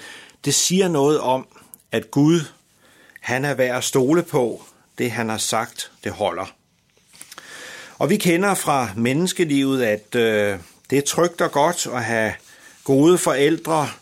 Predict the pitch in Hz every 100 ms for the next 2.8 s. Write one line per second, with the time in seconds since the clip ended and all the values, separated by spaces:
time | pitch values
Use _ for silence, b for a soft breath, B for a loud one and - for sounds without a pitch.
0 | B B B B - 110 110 110 120 104
1 | 127 - 143 117 147 165 156 - - 160
2 | 160 151 135 120 107 120 113 101